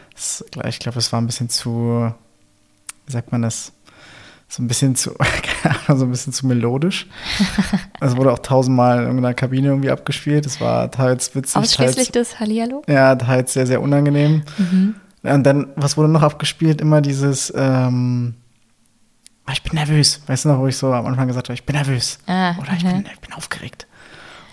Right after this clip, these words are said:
Speaker 1: Und, äh, dann wurde auch noch abgespielt letztens dieses, äh,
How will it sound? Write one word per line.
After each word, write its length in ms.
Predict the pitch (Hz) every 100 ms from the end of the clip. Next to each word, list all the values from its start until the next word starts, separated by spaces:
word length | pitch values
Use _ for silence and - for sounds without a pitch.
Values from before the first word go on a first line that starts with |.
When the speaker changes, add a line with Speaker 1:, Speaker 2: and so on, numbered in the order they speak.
| -
Speaker 1:
Und, 580 | 139 127 127 127 123 -
äh, 340 | 127 123 123 120
dann 180 | 131
wurde 300 | 139 139 135
auch 160 | - 131
noch 160 | 147 143
abgespielt 540 | - 139 - 143 135
letztens 380 | 135 135 135 127
dieses, 520 | 135 127 127 127 - -
äh, 380 | 127 123 120